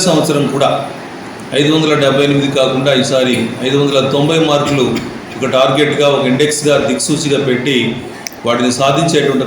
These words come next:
ప్రయత్నంలో ఇవాళ స్టాఫ్ మీటింగ్ పెట్టి మన ప్రియమైనటువంటి స్టాఫ్తో అందరితో కూడా మాట్లాడి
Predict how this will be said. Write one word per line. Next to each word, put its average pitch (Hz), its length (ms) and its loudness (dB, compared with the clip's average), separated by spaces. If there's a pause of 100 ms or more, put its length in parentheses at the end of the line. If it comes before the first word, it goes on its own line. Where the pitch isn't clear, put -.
ప్రయత్నంలో 127 500 2
ఇవాళ 120 200 0 (840)
స్టాఫ్ 139 260 2
మీటింగ్ 131 320 2
పెట్టి 120 560 -2 (540)
మన 127 240 0
ప్రియమైనటువంటి 127 800 0
స్టాఫ్తో 135 460 2 (280)
అందరితో 139 400 -2
కూడా 120 140 2 (100)
మాట్లాడి 139 420 2